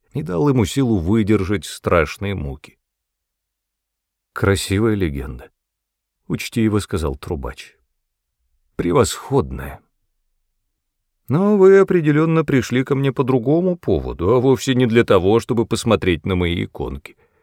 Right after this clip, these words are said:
Раздался стук в дверь, вошёл официант с большим подносом.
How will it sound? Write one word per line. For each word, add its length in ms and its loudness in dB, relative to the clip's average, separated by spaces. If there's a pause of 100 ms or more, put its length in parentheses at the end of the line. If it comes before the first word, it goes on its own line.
(760)
Раздался 560 -2
стук 300 -8
в 180 -10
дверь, 540 2 (380)
вошёл 300 0
официант 640 0
с 80 -2
большим 480 -2
подносом. 640 -8